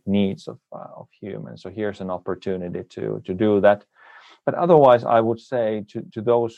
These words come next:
who are, for example, in research and academia, where I would say in general the, the, um, um, innovation system needs initiatives from, that it's actually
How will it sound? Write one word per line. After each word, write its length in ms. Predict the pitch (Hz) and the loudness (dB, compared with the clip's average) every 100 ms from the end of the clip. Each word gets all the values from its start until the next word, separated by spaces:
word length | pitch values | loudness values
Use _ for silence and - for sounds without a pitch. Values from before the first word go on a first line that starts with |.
| - | -10
who 260 | 104 101 - | -8 -8 -6
are, 360 | 101 98 98 - | 0 2 2 -2
for 180 | - 107 | -4 -4
example, 480 | 101 110 101 104 98 | -2 -4 -2 -2 -4
in 160 | 95 | -4
research 460 | 92 95 107 98 - | -6 -4 0 0 0
and 100 | 98 | -8
academia, 680 | 98 - 95 101 98 90 85 _ _ _ - | -8 -6 -4 -2 0 0 -2 _ _ _ -4
where 520 | 113 113 104 101 - | 2 4 4 2 0
I 80 | 98 | -2
would 160 | 95 | -4
say 220 | - 104 95 | -4 -2 -2
in 100 | 90 | -2
general 440 | 107 107 98 90 | 0 2 2 2
the, 280 | 87 92 90 | -2 -6 -4
the, 200 | 92 87 | -4 -4
um, 200 | 87 87 _ _ _ _ - | -4 -8 _ _ _ _ -10
um, 520 | 92 90 87 90 120 - | -4 -2 -2 -4 -12 -8
innovation 560 | 113 101 95 95 - 90 | -6 -2 0 -2 -2 -14
system 680 | - 98 - 95 90 90 _ _ _ | -10 -10 -8 -8 -8 -10 _ _ _
needs 600 | 107 113 107 95 80 - - | -2 0 2 0 -4 -14 -6
initiatives 680 | 104 104 101 92 92 90 - | -2 -2 -4 -4 -4 -4 -10
from, 500 | - 151 107 90 87 _ _ _ _ | -2 2 2 2 -8 _ _ _ _
that 160 | 104 98 | -2 -2
it's 220 | 101 - | -4 -6
actually 640 | 135 120 - 110 104 98 | -6 -4 -4 -2 2 0